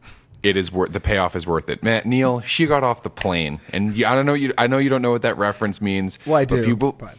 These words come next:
Speaker 1: but people who have watched this show and have watched it over and over in syndication, as we are, um,
Speaker 2: Well,
Speaker 1: you know,
Speaker 2: listen,
Speaker 1: that
Speaker 2: I
Speaker 1: just
Speaker 2: know the
Speaker 1: means so
Speaker 2: famous
Speaker 1: much.
Speaker 2: line when Ross is yelling at that machine,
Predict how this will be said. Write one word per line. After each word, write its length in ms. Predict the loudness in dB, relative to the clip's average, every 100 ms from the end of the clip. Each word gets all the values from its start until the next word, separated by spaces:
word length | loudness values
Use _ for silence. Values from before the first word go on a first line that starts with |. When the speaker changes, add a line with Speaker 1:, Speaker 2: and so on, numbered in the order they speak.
| -6
Speaker 1:
but 140 | -2
people 240 | 2 2 2
who 80 | 2
have 140 | 0
watched 260 | -2 -2 -4
this 140 | -2
show 500 | -2 0 0 -2 -4 -12 -20 -10
and 160 | -6 -4
have 80 | -2
watched 240 | -2 0
it 80 | 0
over 160 | 0
and 80 | 0
over 160 | 0 0
in 60 |
syndication, 580 | 0 -2 -2 -2 -2 -6 -10 _ _ -2
as 180 | 0 2
we 160 | 0
are, 220 | 0 -2 -4 -12 -20 -4 0
um, 480 | 2 2 -2 -4 -8 _ _ _ -20 _ _ -20 _ -20 -20 -20 -20 -20 _ 0
Speaker 2:
Well, 120 | 4
Speaker 1:
you 60 | 6
know, 60 | 4
Speaker 2:
listen, 140 | 4
Speaker 1:
that 80 | 4
Speaker 2:
I 20 | 6
Speaker 1:
just 120 | 8
Speaker 2:
know 100 | 8
the 60 |
Speaker 1:
means 100 | 8 6
so 60 | 4
Speaker 2:
famous 120 | 2
Speaker 1:
much. 80 | 2
Speaker 2:
line 360 | 2 2 0 -2
when 160 | -4
Ross 320 | -2 -2 -4
is 120 | -8 -6
yelling 300 | -4 -4 -4
at 60 |
that 120 | -6 -6
machine, 420 | -8 -8 -6